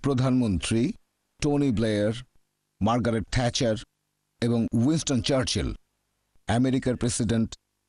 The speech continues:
বিল ক্লিন্টন এবং জিমি কার্টার, বিজ্ঞানী অ্যালবার্ট আইনস্টাইন, আর বিখ্যাত কিছু ব্যক্তিত্ব যেমন ম্যালকম এক্স, দালাই লামা, প্রিন্স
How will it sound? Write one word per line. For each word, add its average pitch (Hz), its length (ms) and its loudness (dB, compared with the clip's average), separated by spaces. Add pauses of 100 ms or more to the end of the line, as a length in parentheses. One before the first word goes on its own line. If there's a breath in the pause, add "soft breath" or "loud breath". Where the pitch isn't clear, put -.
(200)
বিল 151 280 2
ক্লিন্টন 107 420 2 (720)
এবং 110 180 2 (140)
জিমি 151 220 2
কার্টার, 82 380 -2 (500)
বিজ্ঞানী 117 500 2 (180)
অ্যালবার্ট 120 440 2 (140)
আইনস্টাইন, 90 520 0 (800)
আর 98 120 0 (100)
বিখ্যাত - 340 0 (100)
কিছু 127 200 0
ব্যক্তিত্ব 101 480 -2 (280)
যেমন 98 340 2 (320)
ম্যালকম 113 400 2 (220)
এক্স, - 200 -6 (640)
দালাই 120 460 2
লামা, 95 240 2 (800)
প্রিন্স 139 260 2